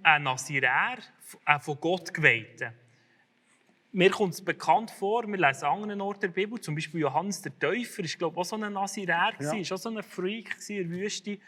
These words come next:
Speaker 1: Äh, was heisst das, ein Nazirär?
Speaker 2: Ja, Nazirär ist, wir Christen haben das Mönchtum, hat man entwickelt. Und Nazirär ist ein Geweihter Gottes gewesen. Das ist im Alten Testament beschrieben. Du hast gesehen, im Neuen Testament lesen wir von Nazirär.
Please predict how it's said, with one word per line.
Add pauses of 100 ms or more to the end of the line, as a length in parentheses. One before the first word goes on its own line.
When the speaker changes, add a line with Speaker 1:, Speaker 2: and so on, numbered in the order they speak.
(260)
Speaker 1:
Äh,
was
heisst
das,
ein
Nazirär?
Speaker 2:
Ja,
Nazirär
ist, (380)
wir
Christen
haben
das
Mönchtum, (720)
hat
man
entwickelt. (240)
Und
Nazirär
ist
ein
Geweihter
Gottes
gewesen. (480)
Das
ist
im
Alten
Testament
beschrieben.
Du
hast
gesehen,
im
Neuen
Testament
lesen
wir
von
Nazirär.